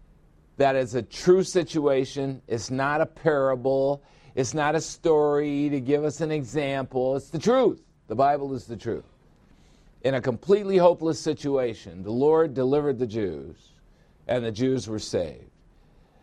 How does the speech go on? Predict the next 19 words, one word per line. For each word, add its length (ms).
Now 300
the 100
Jews 380
were 140
in 80
the 80
wilderness. 800
The 80
Jews 320
forgot 380
about 280
the 80
deliverance 680
from 180
slavery 540
at 100
the 100
Red 300
Sea. 460